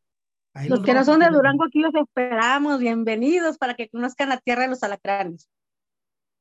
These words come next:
Speaker 1: Sí. Bueno, entonces, chicos, sin más, este, que decir, pues yo creo cerramos las actividades del día de hoy con la excelsa participación del doctor Jesús Velázquez. Doctor Jesús, este,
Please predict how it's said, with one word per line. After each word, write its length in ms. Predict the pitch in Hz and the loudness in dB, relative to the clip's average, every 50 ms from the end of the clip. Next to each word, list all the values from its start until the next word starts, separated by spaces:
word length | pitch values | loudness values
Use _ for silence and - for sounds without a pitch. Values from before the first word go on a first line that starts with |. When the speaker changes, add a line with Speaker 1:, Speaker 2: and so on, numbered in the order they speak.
| _ _ _ _ _ _ _ _ _ 320 _ _ _ _ | _ _ _ _ _ _ _ _ _ _ _ _ _ _
Speaker 1:
Sí. 220 | - 135 139 - - _ _ _ _ _ _ _ _ _ | -20 -20 -20 -20 -20 _ _ _ _ _ _ _ _ _
Bueno, 300 | - 139 147 160 190 233 | -4 -4 -2 -2 0 -2
entonces, 460 | 226 214 - - 233 247 233 262 240 - | -2 -2 -2 -2 -4 -2 -2 -4 -4 -4
chicos, 420 | 277 277 269 277 277 277 277 277 - - - _ _ | -6 -6 -2 0 0 0 0 0 -6 -12 -16 _ _
sin 220 | - 180 180 185 | -8 -6 -4 -2
más, 320 | 202 220 240 254 247 - 262 | -2 -2 -2 -2 -4 -4 -6
este, 600 | 254 208 - - - - 196 180 175 175 170 175 | -6 -6 -8 -10 -12 -8 -6 -4 -4 -4 -4 -4
que 100 | 208 208 | -6 -6
decir, 420 | 214 208 - - 220 247 277 269 | -6 -6 -6 -6 -4 -4 -4 -4
pues 140 | 226 208 185 | -4 -4 -4
yo 120 | 196 202 196 | -4 -6 -6
creo 220 | 196 202 214 214 | -4 -4 -4 -4
cerramos 480 | - 190 170 160 170 170 170 196 202 190 | -2 -2 -2 -2 -2 -2 -2 -2 -2 -2
las 180 | 170 151 143 | -2 -4 -4
actividades 600 | 160 156 - - 160 147 151 160 170 180 175 156 | -6 -10 -10 -10 -8 -6 -2 -2 0 0 0 -2
del 100 | 156 147 147 | -2 -4 -2
día 160 | 170 170 170 | -2 -2 -2
de 100 | 160 156 | -2 -2
hoy 260 | 151 160 170 175 175 | -2 -2 -2 -4 -4
con 220 | 175 165 151 147 143 | -4 -6 -8 -6 -6
la 200 | 131 120 - - - - _ - | -6 -8 -10 -12 -18 -18 _ -6
excelsa 540 | 156 143 - - 170 170 165 170 185 170 - | -6 -6 -4 -2 0 0 0 0 -2 -4 -4
participación 760 | 160 139 135 139 131 139 135 - 139 135 - 170 170 175 170 | -4 -4 -2 -2 -2 0 0 0 -2 -2 -2 0 0 0 0
del 140 | 156 139 135 | 0 0 0
doctor 360 | 135 135 - - 170 165 - | 0 -2 -2 -4 -4 -4 -4
Jesús 260 | 160 147 139 165 165 | -6 -8 -6 -6 -6
Velázquez. 560 | 151 147 143 165 185 196 190 - 220 208 196 170 | -4 -4 -2 0 0 -2 -2 -2 -4 -2 -2 -2
Doctor 340 | 147 - - 175 175 170 170 | -4 -4 -4 -4 -4 -4 -4
Jesús, 380 | 160 139 - 190 214 233 226 208 | -6 -6 -4 -4 -6 -4 -4 -4
este, 380 | 190 165 156 - 143 135 135 | -6 -6 -6 -6 -6 -6 -6